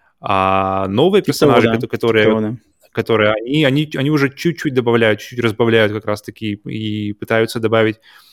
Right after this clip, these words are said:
Speaker 1: а, какие-то элементы. Там у одной есть бег, у другой есть дэш, а, и, и чуть, по чуть-чуть они немножко
Speaker 2: Мгм.
Speaker 1: отличаются. Но это интересно, это интересно. И там, а, в общем,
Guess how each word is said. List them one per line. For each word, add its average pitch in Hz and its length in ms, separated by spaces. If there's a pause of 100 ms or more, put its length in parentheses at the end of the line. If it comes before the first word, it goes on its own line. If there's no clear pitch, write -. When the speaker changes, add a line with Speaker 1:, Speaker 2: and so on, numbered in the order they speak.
(280)
Speaker 1:
а, 104 220
какие-то 110 300
элементы. 104 320
Там 104 200
у 113 140
одной 113 260
есть 104 200
бег, 143 320
у 110 40
другой 110 360
есть 101 200
дэш, 127 420 (480)
а, 104 380
и, 101 200
и 113 560
чуть, - 180
по 117 120
чуть-чуть - 340
они 113 80
немножко 110 400
Speaker 2:
Мгм. - 60
Speaker 1:
отличаются. 117 360 (680)
Но 113 80
это 151 100
интересно, 120 520
это 110 120
интересно. 123 580
И 117 120
там, 123 520
а, 117 420 (800)
в 135 60
общем, 117 440